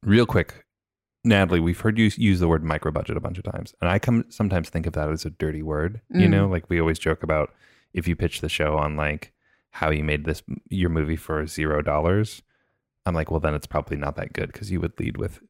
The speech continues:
Speaker 1: "It's a good movie."
Speaker 2: Mm-hmm.
Speaker 1: And then maybe eventually you mention it was zero dollars. Um, but you say micro like it's no big thing, right? How do you feel about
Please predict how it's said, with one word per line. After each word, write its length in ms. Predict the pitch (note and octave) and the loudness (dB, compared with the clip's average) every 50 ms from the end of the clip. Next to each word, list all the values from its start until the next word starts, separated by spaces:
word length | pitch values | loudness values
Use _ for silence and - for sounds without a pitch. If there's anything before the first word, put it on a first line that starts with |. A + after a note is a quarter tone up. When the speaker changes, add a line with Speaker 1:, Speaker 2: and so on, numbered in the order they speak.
| _ | _
Speaker 1:
"It's 160 | - F#2+ - | -4 -4 -2
a 60 | - F2+ | -2 -2
good 200 | - E2 - - | 0 0 0 2
movie." 300 | D#2 D#2 D#2+ - - - | 2 0 2 2 4 4
Speaker 2:
Mm-hmm. 300 | - D3 E3+ E3 D#3+ E3 E3+ - _ - | 4 4 4 2 0 -2 -4 -8 _ -4
Speaker 1:
And 160 | - F#2 E2 E2 | -2 0 2 2
then 180 | D#2 D#2+ D#2 | 2 2 2
maybe 300 | D#2+ D#2 D#2 - D#2+ D2+ | 2 2 0 0 0 0
eventually 480 | C#2+ C#2+ - D#2 D#2 - - - - D#2+ | 0 0 -2 -2 -2 -2 -4 -6 -4 -4
you 100 | D2+ C#2+ | -2 -2
mention 400 | C2+ A#1 - - - - - - | -2 -4 -4 -4 -6 -6 -6 -6
it 100 | - - | -6 -6
was 120 | - - | -8 -8
zero 240 | - - - - - | -6 -6 -6 -6 -4
dollars. 460 | - - - - - - - - - _ _ _ _ _ _ _ _ _ _ _ _ _ - | -4 -4 -4 -4 -4 -6 -8 -10 -12 _ _ _ _ _ _ _ _ _ _ _ _ _ -4
Um, 460 | F2+ E2+ D#2+ D#2 D#2 D2+ D2+ - - _ _ - _ | -2 0 0 0 -2 -4 -6 -10 -12 _ _ -10 _
but 220 | - F#2 E2+ - - | 2 2 2 2 2
you 200 | F#2 F#2 F#2+ F#2+ | 2 4 4 4
say 180 | - - G#2+ | 4 4 4
micro 420 | F2+ F2 F2 F#2 - F2+ E2 D#2+ D2+ - _ _ _ _ - | 4 4 2 4 4 4 4 4 2 -2 _ _ _ _ -2
like 180 | - E2 D#2+ - | 0 0 0 0
it's 160 | E2+ - - - - - - - | -2 -4 -4 -10 -10 -10 -8 0
no 160 | - F#2 F2 | 4 4 4
big 180 | D#2+ F2 E2+ D#2 | 6 4 2 2
thing, 340 | - F#2+ F#2 E2 C2 A#1+ - _ _ - | 4 4 4 4 2 -4 -10 _ _ -4
right? 320 | E2+ D#2+ D#2+ E2 E2 - - _ | -2 0 0 0 -2 -6 -10 _
How 160 | - - G#2 G2 | -4 0 0 2
do 80 | G2+ | 4
you 80 | G2 F#2 | 2 2
feel 200 | - - F2+ E2+ | 2 2 2 2
about 340 | D#2+ E2 D2+ D2+ D2+ - | 4 2 2 2 0 0